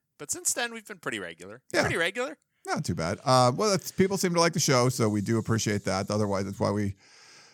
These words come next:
Speaker 2: spend our time, uh, you know, recording this and putting this up. We had a little snafu last week. I think we had a couple questions on that, but we can just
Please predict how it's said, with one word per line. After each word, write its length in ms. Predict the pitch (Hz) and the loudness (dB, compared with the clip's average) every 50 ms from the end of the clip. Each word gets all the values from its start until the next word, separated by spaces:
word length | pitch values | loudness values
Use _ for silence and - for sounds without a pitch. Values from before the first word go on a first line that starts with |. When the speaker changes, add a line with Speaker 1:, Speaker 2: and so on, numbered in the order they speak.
| _ - | _ -12
Speaker 2:
spend 340 | - - - 202 208 196 | -10 -4 2 4 4 6
our 80 | 208 202 | 6 6
time, 460 | 156 170 156 151 151 147 147 147 151 - | 8 8 10 10 10 8 8 6 4 4
uh, 340 | 131 127 123 123 123 117 120 - | 4 4 6 6 6 4 4 4
you 120 | 123 117 | 2 2
know, 140 | 110 104 107 | 2 2 2
recording 520 | 110 113 117 113 - 131 123 123 120 117 | 2 0 0 2 4 4 4 4 4 4
this 220 | 120 117 110 - 107 | 2 2 2 0 -2
and 100 | 95 - | 0 2
putting 180 | 131 117 107 | 2 4 4
this 160 | 110 110 - | 2 2 2
up. 220 | 120 113 113 - - | 2 2 2 2 4
We 80 | 135 | 4
had 220 | 139 156 190 226 240 | 6 6 6 4 2
a 40 | 202 | 2
little 520 | 165 165 151 151 143 139 131 117 104 - | 4 4 4 6 6 4 4 2 0 -2
snafu 1040 | - - - - 127 139 127 117 - - - 147 160 156 139 117 104 101 104 107 101 - _ _ _ _ _ _ _ _ _ _ _ - | -4 -6 -2 2 2 4 4 2 0 -2 -2 0 2 4 4 2 2 2 0 0 -2 -4 _ _ _ _ _ _ _ _ _ _ _ -4
last 400 | - 104 120 113 104 101 - - | 2 4 4 6 4 2 0 0
week. 240 | 107 113 110 101 127 | -2 -2 0 2 2
I 60 | 131 | 4
think 120 | 127 208 | 4 4
we 60 | 233 202 | 4 4
had 80 | 170 | 4
a 60 | 131 | 4
couple 180 | - 147 117 110 | 4 4 4 2
questions 380 | 95 - 117 117 - 139 131 131 | 2 4 4 4 4 2 2 2
on 100 | 127 127 | 4 4
that, 160 | 131 123 117 | 4 2 4
but 80 | 127 | 2
we 100 | 127 143 | 2 2
can 200 | 139 - 123 110 | 2 0 0 0
just 180 | 107 107 - | 0 -2 -2